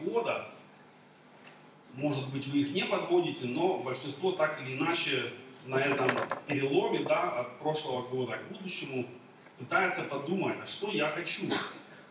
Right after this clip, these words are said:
У кого-то это прям конкретные списки. Пункты, подпункты, сделано, недоделано, а, какие-то трекеры прогресса и так далее. У кого-то это просто мечты.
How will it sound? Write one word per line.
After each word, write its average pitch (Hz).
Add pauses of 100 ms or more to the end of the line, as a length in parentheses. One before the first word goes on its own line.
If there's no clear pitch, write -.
(180)
У 127
кого-то 165
это 160
прям 151
конкретные 135
списки. - (500)
Пункты, 165
подпункты, 156 (220)
сделано, 147
недоделано, 143 (600)
а, 120 (100)
какие-то -
трекеры 147
прогресса 139
и -
так -
далее. -
У -
кого-то 180
это 156
просто 147
мечты. -